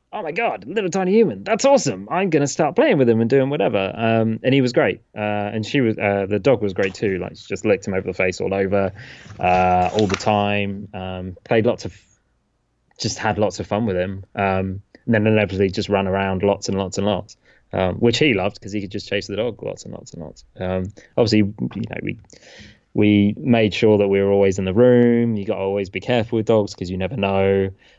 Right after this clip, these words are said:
and things could turn so quickly. But yeah, like, a dog that small,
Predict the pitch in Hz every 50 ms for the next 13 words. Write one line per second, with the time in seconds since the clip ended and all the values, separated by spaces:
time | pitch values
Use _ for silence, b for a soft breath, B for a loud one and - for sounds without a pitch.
0 | b _ _ 101 92 85 - 104 98 90 - 98 87 - 101 98 98 92 87 95
1 | 90 85 - 95 87 - - 98 95 92 90 - 92 90 92 - - 202 104 95
2 | 92 90 90 101 - - 117 107 101 101 107 92 98 95 87 - - - 90 90
3 | 90 92 98 98